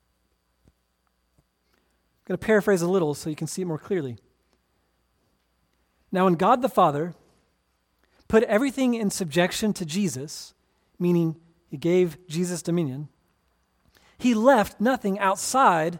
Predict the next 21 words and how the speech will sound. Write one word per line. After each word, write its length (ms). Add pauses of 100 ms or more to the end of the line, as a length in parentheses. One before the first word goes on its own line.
(260)
of 140
Jesus' 480
control. 580 (720)
Yet, 600 (300)
at 240
present, 600 (1000)
we 140
do 100
not 240
see 400
everything 400
in 100
subjection 680 (540)
to 120
him." 320 (1700)
It 60
could 80
be 80
a 20
little 100
confusing. 560